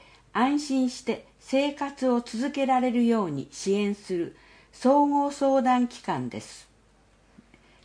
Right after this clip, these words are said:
介護サービスの利用をお手伝いするほか、高齢者の生活に関する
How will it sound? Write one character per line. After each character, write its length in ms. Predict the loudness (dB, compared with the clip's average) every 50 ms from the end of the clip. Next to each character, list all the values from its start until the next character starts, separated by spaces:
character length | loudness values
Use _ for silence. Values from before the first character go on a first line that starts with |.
| _ -6
介 300 | -4 0 2 2 2 2
護 140 | 0 -2
サ 220 | 0 2 4 4 4
ー 60 | 2
ビ 100 | 0 -2
ス 160 | -4 -2 -4 -2
の 120 | -2 -2
利 140 | 0 2 4
用 220 | 4 6 4 4 2
を 220 | 2 0 -2 -2
お 100 | -6 -6
手 140 | -4 -4 -4
伝 300 | -4 -4 -2 0 0 0
い 40 | -2
す 160 | -4 -6 -6
る 100 | -6 -6
ほ 120 | -6 -8 -12
か、 240 | -12 -12 -14 -14 -14 _ _ _ -20 -20 -20 _ _ _ -4
高 300 | 0 2 2 4 4 2
齢 200 | 4 4 2 2
者 160 | 2 0 -2
の 120 | -2 -2 -4
生 260 | 0 2 2 2 2
活 280 | 0 -2 -2 0 2 2
に 140 | 2 2
関 280 | 0 -2 -2 -2 -2 -2
す 180 | -4 -4 -6 -6
る 180 | -6 -8 -10